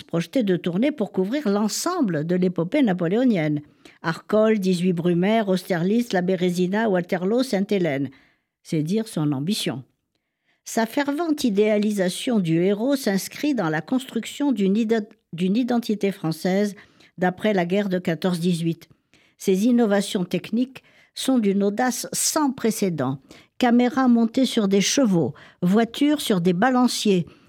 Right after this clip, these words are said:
et surtout le fameux triple écran final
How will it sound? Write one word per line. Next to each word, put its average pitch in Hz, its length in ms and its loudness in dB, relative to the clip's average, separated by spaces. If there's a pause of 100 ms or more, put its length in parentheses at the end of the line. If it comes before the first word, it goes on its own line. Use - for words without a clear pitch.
et 214 80 2
surtout 320 560 -2 (320)
le 226 100 2
fameux 226 380 2
triple 269 420 0
écran 208 340 2
final 185 600 0